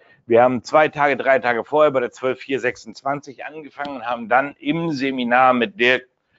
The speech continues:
bei der zwölftausendvierhundertzehn angefangen, die Nummer zu shorten, die wir dann auch durchlaufen lassen haben bis zur elf vier. Eine meiner geilsten Positionen. Ähm,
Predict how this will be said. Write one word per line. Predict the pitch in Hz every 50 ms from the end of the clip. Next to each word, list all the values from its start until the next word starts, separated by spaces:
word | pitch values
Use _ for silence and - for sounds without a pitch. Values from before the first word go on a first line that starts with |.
| _ _ _ _ _
bei | 113 110
der | 113 110 113
zwölftausendvierhundertzehn | - 123 123 120 - - - 117 110 104 110 - - - 127 117 113 107 - - - 123 127 127 123 -
angefangen, | - 123 117 117 110 104 - - 110 104 101 98 92 92 - - - - - - - - _ _ _ _ _
die | 104 107 107 98 92 92 87 - _
Nummer | - 104 117 123 127 120 110 -
zu | - -
shorten, | - - - 131 131 143 151 151 - 156 143
die | 127 120
wir | 110 110
dann | 107 104 101
auch | 98 95
durchlaufen | 95 127 131 120 120 131 127 123 117 - 120
lassen | 117 113 107 - 113 101
haben | 101 104 104 104 98
bis | 107 101 -
zur | - - 104 - -
elf | 101 95 90
vier. | - - - 104 104 98 92 - _ _ _
Eine | - 101 98 95
meiner | 95 98 92 90 90 90
geilsten | 85 - 104 117 151 151 151 - - - 143 123 107
Positionen. | - - 110 92 92 82 - - 127 131 143 170 196 - - _ _ _ _ _ _ _ _ _ _ _ _ _ _ _ _ _ _ _ _ _ _ _ _ _ _ _ _ _ _ _ _ _ _ _ _ _ _ _ _ - 131
Ähm, | 131 131 131 127 131 131 135 127 123